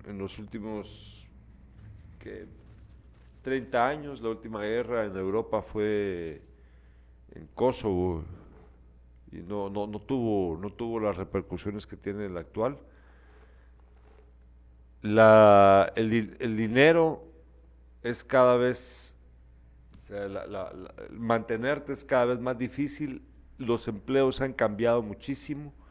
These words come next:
Y les voy a poner un ejemplo bien claro. Eh, en Guatemala se gradúan entre cien o ciento cincuenta mil estudiantes cada año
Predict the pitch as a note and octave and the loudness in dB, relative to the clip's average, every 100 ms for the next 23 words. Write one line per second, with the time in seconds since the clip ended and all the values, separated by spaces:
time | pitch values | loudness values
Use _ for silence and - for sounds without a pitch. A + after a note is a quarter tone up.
0 | - - - - - - - - - - | -20 -20 -20 -20 -20 -20 -20 -20 -20 -18
1 | - B2 B2 G#2+ C3+ F3+ F3+ D#3 D#3+ D#3 | -4 0 0 4 8 8 8 0 -2 -4
2 | D3 C#3 C#3+ C#3 A#2+ B2 F#2+ - - - | -6 -4 -2 -2 -2 -4 -4 -8 -20 -20
3 | - - - - - - - - - - | -20 -20 -20 -20 -20 -20 -20 -20 -20 -20
4 | - - A2+ A2 G#2+ G#2 G#2 G#2 - - | -20 -6 -2 2 4 4 2 0 -6 -12
5 | - A#2+ A#2+ A#2 A#2+ D3 F3+ E3+ D3+ B2 | -6 0 2 2 4 6 6 4 2 4
6 | A#2 C3 D#3 D#3 D#3 D#3 D#3 B2+ - - | 4 4 2 0 -2 -6 -14 -18 -20 -20
7 | - - - - - - - - - - | -20 -20 -20 -20 -20 -20 -20 -20 -20 -20
8 | - - - - A2+ G#2+ G#2+ - C#3 D#3 | -20 -20 -20 -18 -16 -16 -16 -8 -2 0
9 | D#3 C#3+ C3+ C#3+ C3+ A#2+ C3 A2 A2+ G#2+ | 0 -6 -8 -10 -10 -14 -12 -10 -6 -6
10 | G#2 A#2+ B2+ A#2+ - A2 A2+ A#2 - - | -2 -2 -2 -4 -4 -4 -2 -4 -12 -8
11 | A#2 G#2 G#2 G#2 G2 | -2 0 0 -2 -6